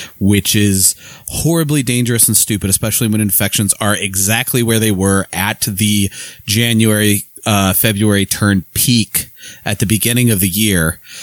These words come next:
um, right before, you know, vaccines started rolling out.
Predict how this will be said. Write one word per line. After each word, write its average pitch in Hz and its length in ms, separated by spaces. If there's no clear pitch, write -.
um, 101 320
right 110 320
before, 107 640
you 113 160
know, 98 140
vaccines 101 560
started 95 340
rolling 90 300
out. 90 340